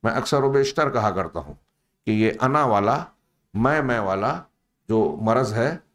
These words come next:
ये बहुत ही ख़तरनाक है। और हर, हैरत अंगेज़ बात यह है कि ज़्यादातर बुरे तो बुरे, अच्छों को ये बीमारी लगती है। उलमा को, फुजला को, माहिरीन को,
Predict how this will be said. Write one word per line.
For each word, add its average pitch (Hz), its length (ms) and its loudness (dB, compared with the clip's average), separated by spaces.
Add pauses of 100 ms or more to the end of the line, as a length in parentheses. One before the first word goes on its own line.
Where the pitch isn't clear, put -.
(180)
ये - 60 -4
बहुत 113 480 -6
ही 123 80 2
ख़तरनाक 85 560 -6
है। - 100 -20
और 131 160 -2
हर, 123 260 -2
हैरत 131 380 -2
अंगेज़ 117 360 -2
बात 98 280 -2
यह 101 140 -2
है 156 80 -4 (600)
कि 156 300 2
ज़्यादातर 127 960 0 (400)
बुरे 135 220 2
तो 151 140 0
बुरे, 156 480 0 (260)
अच्छों 165 360 -2
को 202 140 4
ये 196 140 2
बीमारी 165 340 2
लगती 110 360 -6
है। - 100 -16 (1800)
उलमा 139 360 2
को, - 360 -6 (640)
फुजला 127 360 2
को, 87 380 -8 (300)
माहिरीन 113 540 0
को, 87 320 -6